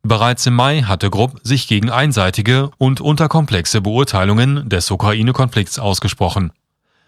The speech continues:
In diesem Zusammenhang warf er auch den U S A vor, die Lage dort eskaliert zu haben.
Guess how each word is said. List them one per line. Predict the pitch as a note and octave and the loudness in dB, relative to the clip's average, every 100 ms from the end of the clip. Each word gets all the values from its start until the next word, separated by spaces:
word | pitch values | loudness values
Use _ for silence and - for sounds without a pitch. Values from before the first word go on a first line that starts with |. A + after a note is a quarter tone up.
| _ - | _ -2
In | A#2 | 0
diesem | B2 C#3+ A#2 | 2 0 0
Zusammenhang | G2+ G2+ A2+ A2 B2 C#3 C#3+ - | 0 2 2 2 2 0 -4 -2
warf | A#2 A#2+ | 0 2
er | D#3+ D3+ | 0 0
auch | F#2+ F2+ | -2 -4
den | - A2+ D3 | 0 0 0
U | F#2+ | -2
S | F2 - | -2 -2
A | G#2 A#2 | -2 -2
vor, | - G#2+ B2 - _ _ _ B2 | 2 2 0 -4 _ _ _ 0
die | |
Lage | A#2+ A#2+ C#3+ D3 | 2 2 0 0
dort | G2 G#2+ - - | 2 0 -2 -6
eskaliert | F2+ - G2 G#2+ A#2 | -4 -2 0 0 0
zu | B2+ G2 | 0 2
haben. | F2 E2+ | 0 -2